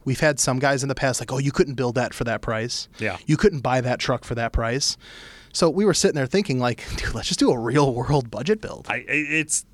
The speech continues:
Speaker 2: i-, it's an idea I think we've had for a
Speaker 1: Yeah.
Speaker 2: long time. We've
Speaker 1: It
Speaker 2: always
Speaker 1: is.
Speaker 2: wanted to do a real truck. It, it's a lot of time that goes into it.
Speaker 1: Mm-hmm.
Speaker 2: There's obviously real money that goes into it. There's,
Speaker 1: Mm-hmm.
Speaker 2: there's a lot of passion. Who's gonna do the work? What are we gonna do with it when it's done?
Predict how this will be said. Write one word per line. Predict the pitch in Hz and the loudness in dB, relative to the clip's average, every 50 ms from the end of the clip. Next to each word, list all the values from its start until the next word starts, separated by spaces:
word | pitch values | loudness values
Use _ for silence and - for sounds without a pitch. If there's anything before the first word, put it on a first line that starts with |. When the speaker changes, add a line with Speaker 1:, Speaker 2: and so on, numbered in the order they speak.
| _ _ _ - | _ _ _ -4
Speaker 2:
i-, | |
it's | 156 156 - 175 180 - | -4 0 0 0 0 2
an | 190 196 | 0 0
idea | 190 180 160 185 202 | 0 0 2 2 0
I | 185 | 0
think | 156 - 180 147 | 0 -2 -4 -4
we've | 160 147 - | -4 -4 -2
had | 135 147 170 160 | -2 -2 -2 0
for | 151 | -2
a | 135 | -2
Speaker 1:
Yeah. | 127 | 0
Speaker 2:
long | 120 139 160 160 147 | 0 0 0 0 -2
time. | - 147 170 139 | -2 -2 -2 -2
We've | 113 117 120 | -2 -2 2
Speaker 1:
It | |
Speaker 2:
always | 160 208 208 151 | 2 4 2 2
Speaker 1:
is. | - 127 | 0 -2
Speaker 2:
wanted | 139 156 175 196 190 160 127 - | -2 -2 -2 0 -2 -4 -4 -6
to | 143 135 | -8 -4
do | 123 143 185 180 | -4 -2 0 0
a | 139 | 0
real | 117 113 123 131 135 139 | -2 -2 -2 -2 -2 -2
truck. | - - 156 135 131 131 - - - - - - - - - - - - - _ _ _ | -4 -4 -4 -2 -2 -4 -4 -8 -14 -20 -20 -20 -20 -20 -20 -20 -20 -20 -20 _ _ _
It, | 175 180 175 - | -4 -4 -4 -2
it's | 185 185 160 - - - - | -4 -4 -2 -4 -8 -6 -4
a | 151 151 | -4 -2
lot | 143 139 131 117 | -2 -2 -2 -4
of | - - | -4 -6
time | - - - 127 131 131 | -6 -4 -4 -4 -4 -6
that | 139 135 - | -8 -8 -6
goes | - 135 127 120 131 | -4 -4 -4 -4 -4
into | 123 117 - 139 135 | -6 -6 -6 -4 -4
it. | 127 123 - | -4 -6 -6
Speaker 1:
Mm-hmm. | - 127 131 180 220 - - - - - - - - - - | -4 -4 -4 -4 -6 -8 -14 -20 -20 -20 -20 -20 -20 -12 -8
Speaker 2:
There's | 143 135 - | -6 -6 -4
obviously | - 151 143 139 120 - 131 | -4 -4 -4 -4 -4 -6 -6
real | 110 107 107 101 92 | -4 -4 -4 -4 -2
money | 98 123 143 143 135 | -2 -2 -2 -2 -2
that | 127 127 120 | -4 -4 -6
goes | - 131 123 107 - | -4 -4 -4 -2 -2
into | 131 120 - - 143 131 | -2 -4 -4 -2 -2 0
it. | 123 120 113 - | 0 -2 -2 -2
There's, | - 139 143 127 117 - | -2 0 0 0 -2 -4
Speaker 1:
Mm-hmm. | - - - - - - - | -8 -16 -20 -20 -20 -16 -6
Speaker 2:
there's | - 156 147 156 | -4 -2 -2 0
a | 160 | 0
lot | 147 131 127 | 0 0 0
of | 110 - | 0 0
passion. | - - 143 139 135 - - 143 143 - | -2 -2 0 -2 -4 -4 -6 -8 -10 -4
Who's | - 208 196 131 | -2 -2 -2 0
gonna | - 160 139 135 | -2 -4 -4 -4
do | 123 135 127 | -4 -4 -4
the | 117 113 | -4 -4
work? | 110 131 139 135 131 - | -4 -2 -2 -2 -2 -2
What | 139 156 175 | -2 0 0
are | 190 190 | 2 0
we | 156 156 151 | 0 0 -2
gonna | 143 143 135 | -4 -4 -4
do | 120 101 139 | -4 -4 -4
with | 135 135 135 | -2 -2 -4
it | 139 117 | -4 -4
when | 123 120 | -6 -6
it's | 117 - - | -6 -6 -4
done? | - 160 160 156 147 | -2 -2 -2 -2 -4